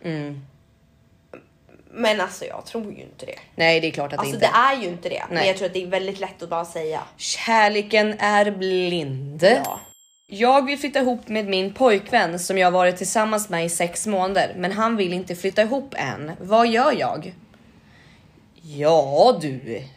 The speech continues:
Speaker 1: lilla gumman. Vad gör du? Eller pojkvän, ja, det kan ju vara en kille också. Jag vet inte riktigt. Det där är svårt, för att folk vill ju alltid olika saker. Men samtidigt så,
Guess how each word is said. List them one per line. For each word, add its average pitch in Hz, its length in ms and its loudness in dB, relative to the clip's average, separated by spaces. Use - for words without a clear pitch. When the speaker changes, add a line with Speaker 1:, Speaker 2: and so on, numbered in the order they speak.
Speaker 1:
lilla 151 580 -6
gumman. - 540 -8
Vad 220 400 -2
gör 220 260 2
du? 170 300 -4
Eller 180 140 -2
pojkvän, 175 460 -4
ja, 147 140 -6
det 139 80 -8
kan 190 140 -12
ju 185 60 -10
vara 165 100 -8
en 156 60 -12
kille 151 240 -10
också. 151 260 -12
Jag 247 600 2
vet 294 320 -2
inte 160 540 -4
riktigt. 156 300 -6
Det 185 80 0
där 269 200 2
är 392 40 2
svårt, 226 520 0
för 196 100 2
att 196 180 2
folk 269 320 0
vill 240 260 -2
ju 226 80 2
alltid 175 380 2
olika 165 280 -2
saker. 175 480 0
Men 185 180 -2
samtidigt 208 540 0
så, 185 200 2